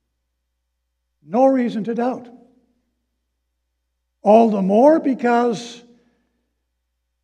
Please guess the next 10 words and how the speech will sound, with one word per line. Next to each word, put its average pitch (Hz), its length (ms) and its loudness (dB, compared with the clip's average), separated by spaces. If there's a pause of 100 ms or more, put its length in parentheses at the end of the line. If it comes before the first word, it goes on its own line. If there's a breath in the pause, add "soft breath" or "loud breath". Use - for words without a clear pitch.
(480)
this 214 260 -4
is 208 140 -2
a 214 80 -2
faithful 247 600 -2
testimony 240 880 -2
of 214 200 0
the 214 100 -2
Lord 226 340 2
Jesus 226 360 -6
Christ. - 580 -6